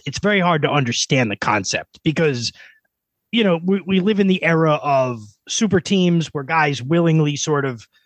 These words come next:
orchestrate their ways to play on the same team. And even before that, the last era, you know, you wanna say the nineties and, and two thousand, you know, two thousands, meaning the first decade of the, uh, new millennium,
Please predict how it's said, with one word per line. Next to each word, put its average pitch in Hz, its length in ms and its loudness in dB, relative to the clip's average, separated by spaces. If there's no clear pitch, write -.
orchestrate 190 540 0
their 175 120 2
ways 165 340 2
to - 80 -2
play 185 280 0
on 175 120 2
the 160 80 2
same 165 340 0
team. 156 480 2
And 220 100 -2
even 240 240 0
before 180 460 -2
that, 190 320 2
the 175 100 2
last 226 340 0
era, 135 480 0
you 160 100 -2
know, 135 80 -2
you 127 140 -6
wanna 131 160 -6
say 151 140 -2
the 127 100 -4
nineties 135 560 0
and, 120 120 0
and 127 300 0
two 185 140 2
thousand, 135 760 -2
you 147 80 2
know, 110 140 0
two 185 100 2
thousands, 135 680 0
meaning 131 340 2
the 120 80 0
first - 380 -2
decade 160 340 2
of 127 60 0
the, 120 160 -2
uh, 117 280 0
new 143 160 0
millennium, 160 440 0